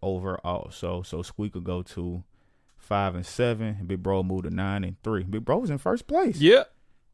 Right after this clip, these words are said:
Speaker 1: by
Speaker 2: Yep.
Speaker 1: two games.
Speaker 2: Yeah, Doc. He's kicking ass and taking
Speaker 1: He
Speaker 2: names.
Speaker 1: took over.
Speaker 2: Yes, sir.
Speaker 1: So that's the F S P Fantasy League.
Speaker 2: Two more weeks. We out of there.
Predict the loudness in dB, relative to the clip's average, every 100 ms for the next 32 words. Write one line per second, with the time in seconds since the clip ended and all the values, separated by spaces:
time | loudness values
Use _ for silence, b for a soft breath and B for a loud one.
0 | -12 0 4 4 2 0 2 2 2 0
1 | -2 -2 0 2 2 2 0 -4 -20 -14
2 | -10 -4 -2 0 0 0 0 -2 0 0
3 | 0 2 2 2 -2 -6 -2 -2 -2 -4
4 | -6 -8 -6 -6 -2 2 4 2 -2 -14
5 | -18 -10 -6 -6 -8 -10 -10 -10 -10 -4
6 | -2 -2 -4 -6 -4 -6 -4 -4 -2 -2
7 | -4 -4 -2 -2 -2 -6 -12 -18 -20 _
8 | -4 0 4 4 6 4 2 -2 2 8
9 | 8 8 6 2 -2